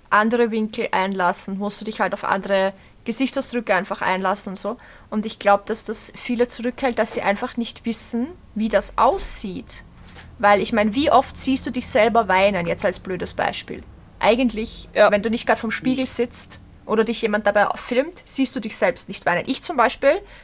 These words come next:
Speaker 1: hab lange Zeit nicht gewusst, wie ich eigentlich ausschaue, wenn ich so richtig am Heulen bin. Äh, und hab mich dann einmal dabei im Spiegel angeschaut, weil ich zufällig im Schlafzimmer gesessen bin und dann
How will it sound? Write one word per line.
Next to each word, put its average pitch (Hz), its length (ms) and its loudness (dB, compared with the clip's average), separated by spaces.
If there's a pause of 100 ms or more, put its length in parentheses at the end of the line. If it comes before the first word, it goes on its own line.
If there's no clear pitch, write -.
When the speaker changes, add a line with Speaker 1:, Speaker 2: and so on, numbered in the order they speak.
Speaker 1:
hab 226 160 -2
lange 233 320 4
Zeit 208 260 0
nicht - 200 -10
gewusst, - 440 -6 (200)
wie 226 180 -2
ich 240 140 -2
eigentlich 208 340 0
ausschaue, 220 380 2
wenn 208 120 -2
ich 214 100 -6
so 233 100 -4
richtig 226 280 -4
am 214 140 -6
Heulen 190 300 0
bin. 208 160 -4 (1040)
Äh, 214 640 6 (760)
und 240 180 2
hab 240 180 6
mich 247 140 0
dann 254 160 2
einmal 220 600 4 (140)
dabei 196 340 4
im 202 100 0
Spiegel 196 380 -8
angeschaut, - 540 -6 (680)
weil 196 180 4
ich - 200 -6
zufällig 190 720 -6 (160)
im 196 220 -2
Schlafzimmer 190 480 -6
gesessen - 360 -8
bin 175 180 -6
und 175 180 -10
dann 175 180 -2